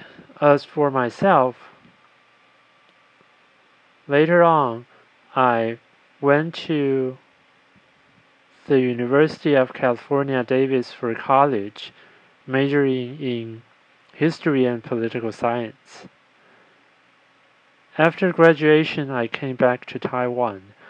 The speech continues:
and a year later, I went to an agriculture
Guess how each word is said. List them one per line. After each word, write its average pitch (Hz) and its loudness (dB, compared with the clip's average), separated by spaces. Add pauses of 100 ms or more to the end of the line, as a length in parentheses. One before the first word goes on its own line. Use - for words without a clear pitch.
(640)
and 110 -6 (260)
a 131 0
year 151 6
later, 156 2 (600)
I 127 0
went 135 -2
to 127 -4 (3000)
an 127 -2
agriculture 131 0